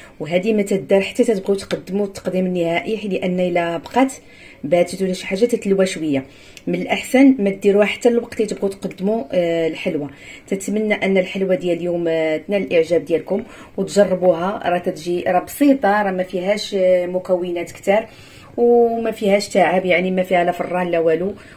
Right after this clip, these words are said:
وتتجي هائله كديسير ولا ك، دي-، ديروها في بلاصه ال-، ال-، ال-، الديسير كما قلت،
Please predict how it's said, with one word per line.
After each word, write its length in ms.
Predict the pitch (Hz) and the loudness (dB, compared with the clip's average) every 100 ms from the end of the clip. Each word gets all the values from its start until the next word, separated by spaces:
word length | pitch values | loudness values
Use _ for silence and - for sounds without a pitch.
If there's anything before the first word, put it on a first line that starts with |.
| - | -12
وتتجي 440 | 180 190 151 175 | -4 -4 -2 -4
هائله 420 | 170 196 180 170 180 | -2 -2 -2 0 0
كديسير 720 | 185 165 170 - 175 185 190 - - - | 0 -2 -6 -4 0 0 -2 -12 -20 -12
ولا 360 | 175 175 175 170 | -8 -2 0 0
ك، 180 | 170 180 160 160 156 151 151 147 135 131 110 101 - - - | 0 -6 -6 -6 -8 -8 -6 -8 -8 -8 -10 -10 -12 -14 -6
دي-، 160 | 170 170 | -2 -2
ديروها 380 | 143 175 175 165 | -2 0 0 0
في 140 | 165 | -2
بلاصه 220 | 165 165 - | -6 -6 -12
ال-، 100 | 165 | -8
ال-، 340 | 151 147 - | -6 -6 -6
ال-، 400 | - - 57 - | -8 -8 -12 -12
الديسير 480 | - 143 170 - 170 | -12 -8 -8 -4 -4
كما 280 | - 170 165 | -2 -4 -4
قلت، 360 | 156 214 - | -2 -6 -6